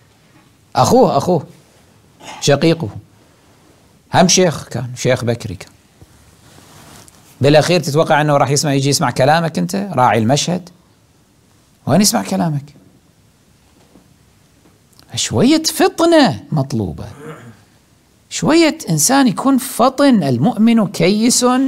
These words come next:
فطن. خو أكو قرائن تبين أنه ذولا ما ينفع وياهم لا نصيحة ولا منهج الرشاد ولا، آه، رسائل ما أدري نتزلف لهم، نتملق لهم، نعطيهم كلام طيب، هذولا ما ينفع وياهم الحكي.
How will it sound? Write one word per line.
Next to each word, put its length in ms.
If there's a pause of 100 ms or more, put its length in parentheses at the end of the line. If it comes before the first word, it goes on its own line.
(580)
فطن. 520
خو 160
أكو 220
قرائن 720
تبين 680 (380)
أنه 260
ذولا 500 (340)
ما 340
ينفع 340
وياهم 380
لا 240
نصيحة 720
ولا 260
منهج 360
الرشاد 840
ولا، 420
آه، 280 (520)
رسائل 600
ما 160
أدري 360 (300)
نتزلف 720
لهم، 380
نتملق 580
لهم، 240
نعطيهم 340
كلام 320
طيب، 340
هذولا 380
ما 260
ينفع 320
وياهم 240
الحكي. 480